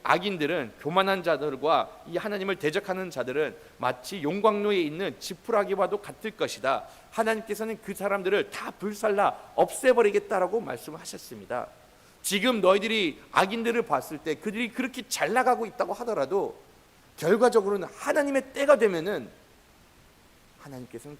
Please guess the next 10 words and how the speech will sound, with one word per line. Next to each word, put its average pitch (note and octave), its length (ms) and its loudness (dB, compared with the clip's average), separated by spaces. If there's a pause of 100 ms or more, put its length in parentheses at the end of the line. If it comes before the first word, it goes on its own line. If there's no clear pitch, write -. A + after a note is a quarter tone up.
그들을 F3 380 -8 (480)
심판하실 D#3+ 680 -16
것이고 G2+ 440 -16 (320)
용광로에 F3+ 480 -12
있는 E3+ 260 -16
지푸라기처럼 D#3+ 800 -10 (400)
태워 E2+ 460 -10
없애버리겠다라고 E3 1040 -12 (260)
말씀을 - 420 -18
하십니다. G#2 480 -18